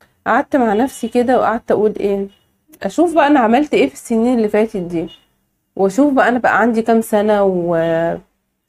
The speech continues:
و-، وعملت إيه في كل بقى السنين دي. لقيت إن أنا ما عملتش أي حاجة، لقيت إن أنا حياتي بتتمحور بين الشغل والبيت بس،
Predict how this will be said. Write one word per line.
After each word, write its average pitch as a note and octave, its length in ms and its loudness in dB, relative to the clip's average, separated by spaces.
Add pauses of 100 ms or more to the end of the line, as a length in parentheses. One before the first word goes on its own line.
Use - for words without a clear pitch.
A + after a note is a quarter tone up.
(440)
و-، F#3 360 2
وعملت G3 480 0
إيه B3 120 4
في C4 120 -6
كل C#4 260 4
بقى A#3+ 140 4
السنين A3+ 480 -2
دي. F#3+ 200 -4 (880)
لقيت D#4+ 360 2
إن D4+ 140 6
أنا D#4 160 4
ما D4+ 80 4
عملتش C4 360 0
أي B3 220 2
حاجة، G3 320 -6 (1400)
لقيت A3 320 2
إن C4+ 180 6
أنا C#4 160 4
حياتي D4 800 4
بتتمحور A#3 920 0
بين G#3+ 520 0
الشغل A#3+ 600 -2
والبيت F3 480 -2 (500)
بس، - 420 -4